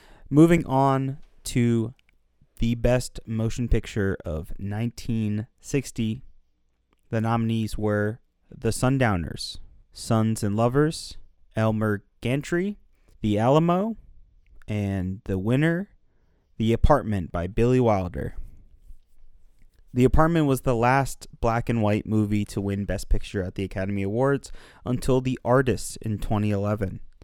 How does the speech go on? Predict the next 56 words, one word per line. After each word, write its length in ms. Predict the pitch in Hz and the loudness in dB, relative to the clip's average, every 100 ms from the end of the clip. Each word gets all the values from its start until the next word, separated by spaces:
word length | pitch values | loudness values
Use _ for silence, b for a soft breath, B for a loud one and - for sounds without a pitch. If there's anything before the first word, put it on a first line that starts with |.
| b b b b b - | b b b b b -6
Schindler's 600 | - 139 139 139 131 - | 2 4 6 4 2 2
List 340 | 120 127 - | 2 2 0
in 80 | 113 | 0
nineteen 300 | 113 113 120 | 0 0 -2
ninety-three, 460 | 113 110 - 120 | 0 0 0 2
which 220 | 113 104 110 | 2 0 0
won 240 | 113 110 | 0 0
in 80 | 107 | 0
nineteen 280 | 101 - 107 | -4 -4 -2
ninety-four, 640 | 101 - - 190 175 143 | -2 -4 0 4 6 6
was 200 | 117 110 | 4 0
not 280 | 110 107 - | 0 -2 -4
completely 480 | 117 - 123 101 104 | -6 -2 -2 -2 -4
black 280 | 98 95 | -4 -4
and 160 | 107 101 | -4 -2
white, 200 | 101 104 | -2 -2
as 100 | 98 | -4
some 240 | - 135 | -4 -4
scenes 320 | 127 123 120 107 | -2 -2 -2 -2
were 100 | 107 | -4
in 120 | 110 | -4
color, 500 | - 101 101 101 104 B B B B | -4 -2 0 -2 -6 B B B B
like 140 | 110 | -2
the 120 | - 113 | 0 0
girl 400 | 104 101 104 - | 2 4 4 2
in 160 | 107 | 0
the 60 | 98 | -2
red 280 | 95 98 - | -2 -4 0
coat 340 | 135 131 - - | 2 4 2 -4
and 160 | 113 120 | -2 -2
the 60 | 135 | -4
candle 580 | - 92 95 95 98 - | -4 -6 -2 -4 -4 -8
at 200 | 92 - | -8 -2
the 80 | 95 | -2
very 280 | 92 98 | 0 -2
beginning 380 | 101 95 101 101 | -4 -2 0 0
of 80 | 101 | 0
the 80 | 101 | -4
film. 380 | - 135 135 - - - - - b b b - | 0 2 2 -4 -12 -20 -20 -20 b b b 2
For 220 | - 196 | 6 8
this 200 | 202 - | 8 4
film, 380 | - 127 120 147 | 4 6 6 4
Billy 240 | 123 127 | 6 6
Wilder 440 | 120 110 113 113 117 | 6 6 4 2 2
became 420 | 120 - 110 110 | 0 2 2 2
the 80 | 107 | 0
first 400 | - 131 156 - | 2 2 2 2
person 380 | 117 - 117 | 0 2 -2
to 100 | 110 | 0
win 180 | 101 104 | 0 0
the 80 | 110 | 0
Academy 420 | 104 110 101 104 | -2 -2 -2 0
Award 360 | 98 98 95 95 | 0 0 0 0
for 100 | 95 | -2
Best 240 | 110 101 | -2 0
Picture, 480 | - 151 - 165 | 0 0 2 0